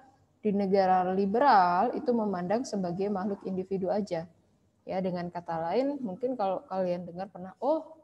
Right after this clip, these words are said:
negaranya kan negara liberal, jadi negara yang bebas."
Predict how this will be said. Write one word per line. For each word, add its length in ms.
negaranya 320
kan 160
negara 380
liberal, 500
jadi 240
negara 320
yang 240
bebas." 640